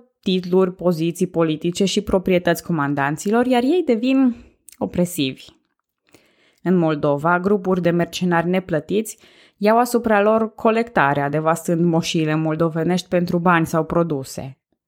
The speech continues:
Sincer vorbind, pe cât de glorioasă e unirea asta în, uh, cărțile de istorie,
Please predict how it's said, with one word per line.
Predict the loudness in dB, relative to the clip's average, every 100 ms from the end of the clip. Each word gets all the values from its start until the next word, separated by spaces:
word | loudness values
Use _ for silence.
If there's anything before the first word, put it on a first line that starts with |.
| _ _ _ _ -8
Sincer | -4 0 0
vorbind, | 0 0 2 2 2
pe | -2
cât | -2 0
de | 2 0
glorioasă | 0 0 2 2 2 0
e | 0
unirea | 0 0 0 0 -2
asta | -4 -4 -2 -2 -4
în, | -4 -4
uh, | -4 -2
cărțile | -2 -2 -2 -2
de | 0
istorie, | -4 -4 -4 -2 -2 -4